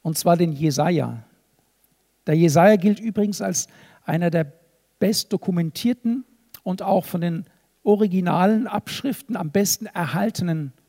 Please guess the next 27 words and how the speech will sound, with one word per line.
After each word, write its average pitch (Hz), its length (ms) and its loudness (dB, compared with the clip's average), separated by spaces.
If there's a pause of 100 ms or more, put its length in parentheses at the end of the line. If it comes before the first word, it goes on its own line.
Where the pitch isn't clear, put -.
Propheten. 151 760 -2 (1040)
Da 214 180 8
heißt 311 260 4
es 254 260 0 (360)
zum 226 200 2
Beispiel 262 680 4 (1080)
im 196 140 2
achtundzwanzigsten 214 920 -2
Kapitel, 214 520 -2
im 170 160 -4
sechzehnten 185 580 -6
Vers: - 420 -2
„Siehe, 302 360 8
ich 214 240 -4
lege 220 260 6
in 190 140 0
Zion 233 360 0
einen 170 280 0
Grundstein, 214 720 -2 (460)
einen 226 320 6
bewährten 240 480 6
Stein, 233 360 2
einen 247 400 0
kostbaren 202 760 -2
Eckstein, 202 640 -2 (260)
felsenfest 302 1000 4
gegründet. 190 720 0